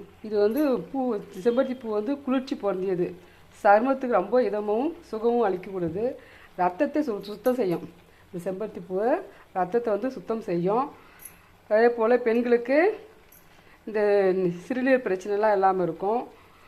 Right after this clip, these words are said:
உடல் வெப்பத்தை அகற்றி குளிர்ச்சியை வந்து உண்டாக்கும். இதய நோய், ரத்த அழுத்தம் போன்றவர்களுக்கு சிறந்த நிவாரணியாக இருந்து செயல்படுது. இதய நோய், ரத்த அழுத்தம் இருக்க இவங்களாம் வந்து சிறந்த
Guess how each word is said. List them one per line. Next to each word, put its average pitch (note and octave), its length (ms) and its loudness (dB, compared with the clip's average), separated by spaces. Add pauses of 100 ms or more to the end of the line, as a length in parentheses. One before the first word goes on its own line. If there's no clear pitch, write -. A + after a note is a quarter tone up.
(380)
உடல் B3 280 6
வெப்பத்தை A3+ 400 2
அகற்றி F#3+ 300 -2
குளிர்ச்சியை B3 380 -2
வந்து G3 220 0
உண்டாக்கும். F#3+ 500 -2 (680)
இதய C4 220 6
நோய், G#3+ 360 2 (200)
ரத்த F3 280 2
அழுத்தம் G3+ 400 0
போன்றவர்களுக்கு F#3+ 520 -2 (100)
சிறந்த A3+ 340 -4 (140)
நிவாரணியாக G3 600 2
இருந்து F#3 220 -6
செயல்படுது. F3 400 -4 (500)
இதய G#3 260 -2
நோய், G3 280 0 (320)
ரத்த E3+ 280 -8
அழுத்தம் F#3 260 0
இருக்க A3 240 -2
இவங்களாம் F#3+ 320 0
வந்து F#3 180 -6
சிறந்த F#3+ 240 -4